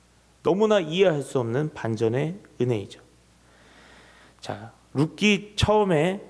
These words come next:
일 장 이십 절에서 이십일 절을 보면 나오미의 슬픈 고백이 나옵니다. 자, 이런 고백을 했었죠. 나오미가 그들에게 이르되,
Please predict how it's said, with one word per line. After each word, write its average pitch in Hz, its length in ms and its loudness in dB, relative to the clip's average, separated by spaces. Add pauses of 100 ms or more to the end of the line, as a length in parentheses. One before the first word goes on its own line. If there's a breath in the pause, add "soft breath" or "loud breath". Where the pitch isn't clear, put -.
(100)
일 190 300 0
장 180 600 0
이십 135 340 -2
절에서 147 260 2
이십일 123 500 -2
절을 117 240 0
보면 107 440 -6
나오미의 113 560 -2
슬픈 202 460 -4
고백이 113 380 -2
나옵니다. 92 500 -10 (180)
자, - 180 -20
이런 160 260 2
고백을 120 380 2
했었죠. 147 540 -6 (1200 loud breath)
나오미가 143 540 2
그들에게 131 460 2
이르되, 117 540 2